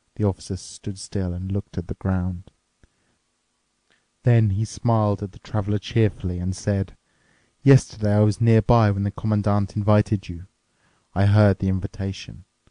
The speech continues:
I know the commandant. I understood right away what he intended with his invitation.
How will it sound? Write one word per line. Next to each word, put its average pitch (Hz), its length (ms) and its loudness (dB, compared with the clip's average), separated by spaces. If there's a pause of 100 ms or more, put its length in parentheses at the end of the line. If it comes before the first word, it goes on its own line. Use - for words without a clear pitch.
(380)
I 101 100 -2
know 110 200 2
the 98 120 -4
commandant. 85 680 -6 (800)
I 104 140 2
understood 101 500 -2
right 98 260 2
away 101 220 0
what - 260 -8
he - 100 -6
intended 98 520 -2
with - 120 -12
his 92 160 -6
invitation. 95 680 -4